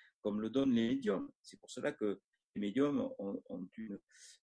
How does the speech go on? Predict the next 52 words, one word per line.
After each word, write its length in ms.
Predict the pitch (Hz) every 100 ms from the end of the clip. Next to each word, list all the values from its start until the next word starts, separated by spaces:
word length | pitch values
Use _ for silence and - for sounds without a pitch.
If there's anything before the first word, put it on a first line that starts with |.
| -
euh, 360 | 87 92 92 -
une 160 | 98
action 280 | 107 - 123
thérapeutique 540 | 110 110 113 165 - 156
aussi, 420 | 113 - 98 90
euh, 300 | 87 90 90
dans 160 | 90 95
la 120 | 101
douleur 340 | 104 104 98 -
du 80 | 104
deuil, 160 | 151 156
parce 180 | - -
qu'ils 140 | - -
montrent 280 | 240 311 -
que 280 | 104 92 - _ _ -
l'au-delà 460 | 104 101 107 131 117
existe 540 | 107 165 220 - - _ - _
et 80 | -
qu'il 100 | -
y 40 | 98
a 40 |
bien 200 | 104 165
des 180 | 147 113
informations 580 | 113 110 98 101 147 120
probantes 520 | - 120 170 208 - - -
qu'on 140 | - 104
ne 80 | 110
peut 160 | 117
pas 140 | 175 170
inventer, 460 | 127 165 - 95
des 160 | 110 101
trucs 200 | - 262 -
précis, 420 | 160 - 190 175 - - -
aussi 220 | - 120
précis 360 | - 131 -
que 100 | -
cela. 320 | 151 170 160 - _ - -
Alors, 180 | 127 180
il 40 |
n'y 40 |
a 40 | 190
pas 120 | 226
que 100 | 202
le 100 | 143
contact 400 | 131 131 135 -
avec 180 | 92 90
les 80 | 92
défunts, 360 | 156 - 185 - - _
il 80 | 113
y 40 | 131
a 80 |
aussi, 460 | 139 135 190 196